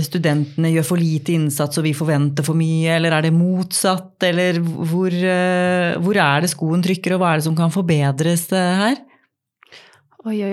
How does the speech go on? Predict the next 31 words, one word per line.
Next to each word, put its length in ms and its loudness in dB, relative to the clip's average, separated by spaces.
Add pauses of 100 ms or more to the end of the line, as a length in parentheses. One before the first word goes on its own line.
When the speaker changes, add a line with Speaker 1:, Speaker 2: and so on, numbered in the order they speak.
Speaker 2:
oi, 100 -4
mye 300 -2
tanker. 380 -6
Det 280 -8
er, 300 0
det 100 0
er 140 4
litt 100 0
morsomt. 220 -2
Det 80 2
er 80 2
jo 60 0
også 100 -2
en 100 0
del 160 0
myter 440 -2
om 80 -4
sånn 200 -2
der, 140 -2
eh, 240 -2
hvor 160 -2
mye 300 0
jobber 200 -4
studentene, 560 -2
hvor 140 0
mye 240 0
bryr 560 -2
professorene 500 -4
seg 140 -4
om 80 -2
undervisning. 800 -2